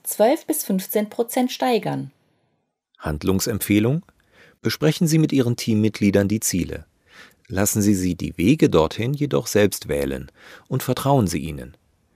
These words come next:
Speaker 2: Sorgen Sie zudem dafür, dass der Arbeitsalltag nicht zu eng getaktet ist und auch immer wieder Freiräume parat hält.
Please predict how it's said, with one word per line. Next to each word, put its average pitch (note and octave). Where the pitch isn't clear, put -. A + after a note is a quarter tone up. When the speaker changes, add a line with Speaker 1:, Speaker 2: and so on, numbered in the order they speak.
Speaker 2:
Sorgen A#2
Sie B2
zudem G2
dafür, F2
dass E2+
der D#2+
Arbeitsalltag F2+
nicht G2+
zu -
eng G2
getaktet -
ist -
und G2
auch -
immer A2
wieder F#2+
Freiräume E2
parat D2+
hält. -